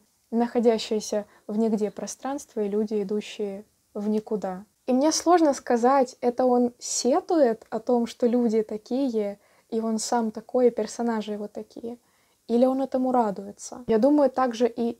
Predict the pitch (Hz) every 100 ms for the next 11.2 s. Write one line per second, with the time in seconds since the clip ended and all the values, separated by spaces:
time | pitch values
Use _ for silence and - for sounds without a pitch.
0 | 226 233 240 240 233 240 233 208 - 214
1 | 202 - 202 214 214 269 240 208 214 220
2 | 214 208 208 208 208 - 208 190 - 202
3 | 214 202 226 214 190 190 - 196 202 208
4 | - 196 190 185 196 214 _ 240 226 269
5 | 269 - 233 254 233 214 208 220 208 214
6 | - 262 359 277 226 214 240 247 233 220
7 | 214 220 233 220 220 214 226 262 330 -
8 | _ _ _ _ - - 214 - 240 330
9 | 262 - 220 - 226 208 - 214 220 285
10 | 277 214 214 233 233 226 214 220 202 196
11 | - 240